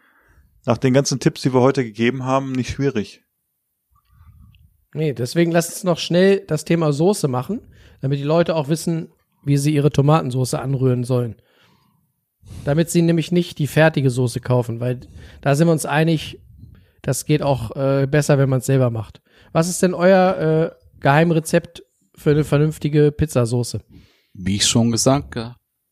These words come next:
Speaker 3: San Marzahn, Tomaten, <laughs> Dose auf, Hand rein, manch, manch, manch, manch, manch, manch. Fertig.
Speaker 2: Keine, keine Gewürze dran, kein nix?
Speaker 3: Nein.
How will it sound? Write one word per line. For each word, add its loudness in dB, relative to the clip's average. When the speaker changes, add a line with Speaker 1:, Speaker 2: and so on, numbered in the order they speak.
Speaker 3:
San 2
Marzahn, 0
Tomaten, 0
<laughs> -18
Dose 2
auf, -6
Hand -2
rein, 0
manch, 0
manch, 0
manch, 2
manch, -2
manch, -4
manch. 0
Fertig. -4
Speaker 2:
Keine, 2
keine 2
Gewürze 2
dran, -2
kein -2
nix? -6
Speaker 3:
Nein. 2